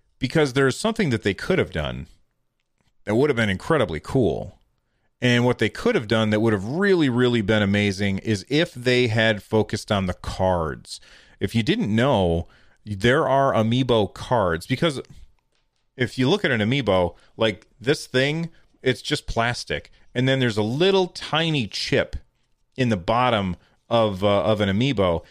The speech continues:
and that chip has an, uh, an R F I D, radio frequency identifier. And when you s-, when you tap it on, um, you know, your Nintendo Switch, it says, "Hey, I know what that is."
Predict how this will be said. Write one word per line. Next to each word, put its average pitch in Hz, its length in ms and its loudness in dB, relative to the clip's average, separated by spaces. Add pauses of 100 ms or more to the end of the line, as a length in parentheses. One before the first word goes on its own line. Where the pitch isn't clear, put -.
(200)
and 117 120 0
that 131 200 0
chip 156 260 -2
has 110 320 -2
an, 107 160 0
uh, 104 400 2
an 104 160 -2
R 123 220 2
F 131 160 -4
I 139 160 2
D, 107 220 -2
radio 110 280 2
frequency 113 460 -2
identifier. 98 680 0 (320)
And 110 140 0
when 113 160 0
you 107 100 2
s-, - 200 -8
when 110 220 0
you 104 160 2
tap 123 420 -4
it 131 80 2
on, 120 460 0
um, 98 500 0 (840)
you 113 120 2
know, 104 80 4
your 104 160 2
Nintendo 107 400 0
Switch, 147 340 -2
it 104 80 -8
says, 107 300 -2
"Hey, 240 380 0
I 180 160 -2
know 101 140 -2
what 76 160 -10
that 156 220 2
is." 117 320 -2